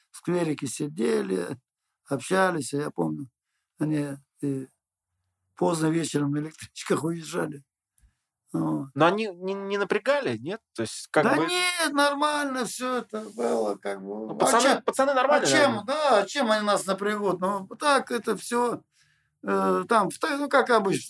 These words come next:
Speaker 1: фотографировались.
Speaker 2: Понятно, распишитесь,
Speaker 1: Там,
Speaker 2: да,
Speaker 1: да,
Speaker 2: там.
Speaker 1: да, да, это, это, как о-,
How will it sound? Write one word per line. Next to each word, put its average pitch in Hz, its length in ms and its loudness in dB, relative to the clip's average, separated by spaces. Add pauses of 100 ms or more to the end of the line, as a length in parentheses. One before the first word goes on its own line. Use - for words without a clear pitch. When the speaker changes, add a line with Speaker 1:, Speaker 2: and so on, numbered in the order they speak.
Speaker 1:
фотографировались. 202 1000 2
Speaker 2:
Понятно, 120 100 -8
распишитесь, 226 600 4
Speaker 1:
Там, - 0 -
Speaker 2:
да, 254 320 6
Speaker 1:
да, 262 160 2
Speaker 2:
там. 214 100 -2 (240)
Speaker 1:
да, - 0 -
да, 214 260 0
это, 233 340 -4
это, 202 340 -2
как 269 240 -2
о-, 226 180 0